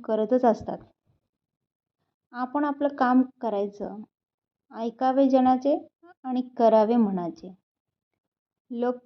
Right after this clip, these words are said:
पायी चालू देत नाहीत आणि घोड्यावर म्हणजेच तो आपला गाढव त्याच्यावर पण बसू देत नाहीत.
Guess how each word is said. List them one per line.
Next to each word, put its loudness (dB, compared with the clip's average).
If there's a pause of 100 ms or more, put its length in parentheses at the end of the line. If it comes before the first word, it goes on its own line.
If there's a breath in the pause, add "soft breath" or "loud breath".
पायी -2
चालू 0
देत 4
नाहीत -6 (720)
आणि -8
घोड्यावर 6 (520)
म्हणजेच -4 (100)
तो 2 (140)
आपला 2 (160)
गाढव 6
त्याच्यावर -6
पण 2
बसू 2
देत -4
नाहीत. -16